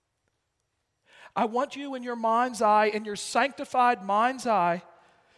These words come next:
to see the Lord Jesus Christ in that moment. And even if that moment is something that has reduced you to ashes, to know and feel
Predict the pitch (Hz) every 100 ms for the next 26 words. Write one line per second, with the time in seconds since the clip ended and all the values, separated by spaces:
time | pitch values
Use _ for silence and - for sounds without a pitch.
0 | _ _ - 240 - - - 247 240 220
1 | 202 208 185 165 180 180 - 185 165 -
2 | 170 160 - 131 127 107 - - _ _
3 | _ _ _ _ _ _ _ _ _ _
4 | _ _ _ _ _ _ _ _ - -
5 | 226 240 311 302 330 320 277 277 254 247
6 | 247 185 170 - - 214 - - 247 -
7 | 285 226 208 190 180 - 214 247 - -
8 | 240 - 196 - 196 202 190 - 107 -
9 | - - _ _ _ _ _ _ _ _
10 | _ - - - 240 208 214 247 294 311
11 | 339 - - _ 226 233 - - - 254
12 | 247 185 110